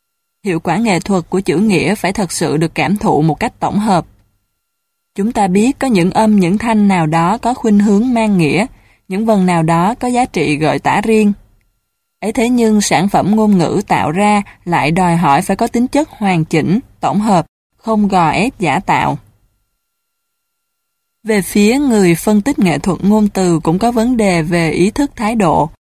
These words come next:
về sự cảm thụ khách quan và về quan điểm tổng hợp. Không nên chỉ quy công riêng cho một chữ,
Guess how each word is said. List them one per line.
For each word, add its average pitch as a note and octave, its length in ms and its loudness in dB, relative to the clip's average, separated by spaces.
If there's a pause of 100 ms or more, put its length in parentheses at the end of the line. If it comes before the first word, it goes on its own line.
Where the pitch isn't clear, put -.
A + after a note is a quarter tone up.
(160)
về G3+ 240 0
sự E3 200 -2
cảm D#3+ 240 -2
thụ D#3+ 200 -2
khách - 300 -6
quan G#3+ 300 0 (220)
và F3+ 240 -2
về E3 240 -2
quan G3 220 0
điểm E3 220 0
tổng F3+ 200 0
hợp. G3+ 280 0 (920)
Không A#3 220 -2
nên A3+ 280 2
chỉ E3+ 340 0
quy A3 300 0
công G#3+ 320 0
riêng G#3+ 380 2
cho G#3 200 0
một F3 280 -2
chữ, E3 320 0